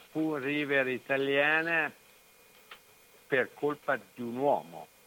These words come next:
o di una serie di uomini, eh, che hanno voluto certamente che in Italia l'orologio tornasse leggermente indietro.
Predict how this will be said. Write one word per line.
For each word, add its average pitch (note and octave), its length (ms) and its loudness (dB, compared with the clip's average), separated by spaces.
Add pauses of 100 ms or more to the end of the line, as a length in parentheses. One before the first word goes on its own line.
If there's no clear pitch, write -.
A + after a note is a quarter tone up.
(200)
o A2 180 -10
di A2+ 80 -10
una A2+ 160 -8 (100)
serie A#2+ 280 -4
di G2 160 -12
uomini, F2+ 540 -8 (1300)
eh, G2+ 1600 -2 (360)
che C#3 340 2
hanno C3+ 320 0
voluto B2+ 840 -4
certamente A2+ 880 -6 (100)
che G2+ 400 -2
in G#2+ 160 -8
Italia G#2+ 880 -2 (1600)
l'orologio A#2+ 840 0
tornasse A2 760 -6
leggermente A2 720 -8
indietro. G2+ 560 -8